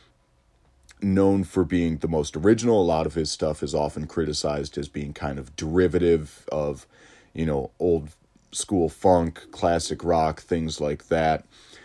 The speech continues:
Um, you know, people have criticized him as being a, a lesser version of Prince. I've heard that. But honestly, I think of Lenny, uh, more as a, a celebration of a lot of the, you know, the elements of the past, um,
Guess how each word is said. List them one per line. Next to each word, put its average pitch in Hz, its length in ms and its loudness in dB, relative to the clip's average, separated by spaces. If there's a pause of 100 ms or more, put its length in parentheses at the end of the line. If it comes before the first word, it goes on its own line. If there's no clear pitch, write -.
(120)
Um, 71 580 -2 (420)
you 82 140 -4
know, 73 140 -4
people 80 360 -2
have 76 140 -4
criticized 78 600 0
him 76 80 -4
as 71 100 -8
being 73 280 -6
a, 69 200 -6
a 80 100 -2
lesser 80 480 0
version 71 380 -4
of - 160 -18
Prince. 92 460 0
I've - 240 -6
heard 69 240 -6
that. 82 320 0 (480)
But 110 280 8
honestly, 135 480 2
I 92 100 4
think 113 280 0
of 95 240 0 (120)
Lenny, 98 580 0 (200)
uh, 85 400 0
more 101 300 2
as 87 260 0
a, 80 280 0
a 87 120 -6
celebration 113 1000 2
of 82 520 0
a 78 80 0
lot 85 320 2
of 78 160 -6
the, 76 300 -6 (420)
you 95 100 0
know, 87 120 4
the 76 140 0
elements 85 440 0
of 78 120 2
the 82 80 -4
past, 78 800 -4
um, 69 500 -6